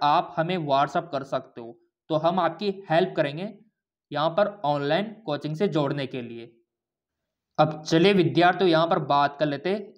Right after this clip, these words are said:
एलिजिबिलिटी क्राइटेरिया कि आप में क्या क्या योग्यता होना चाहिए।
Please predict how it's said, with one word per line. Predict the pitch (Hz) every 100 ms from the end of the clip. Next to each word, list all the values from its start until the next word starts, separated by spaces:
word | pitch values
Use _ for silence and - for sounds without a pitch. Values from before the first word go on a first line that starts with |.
| 160
एलिजिबिलिटी | 160 156 147 156 185
क्राइटेरिया | 202 151 143 139 127 123 127 _ _ _ _ _ _ _ -
कि | 208 -
आप | 160 160
में | 190
क्या | 175 151
क्या | 160
योग्यता | 151 143 143
होना | 147 151
चाहिए। | 135 127 120 120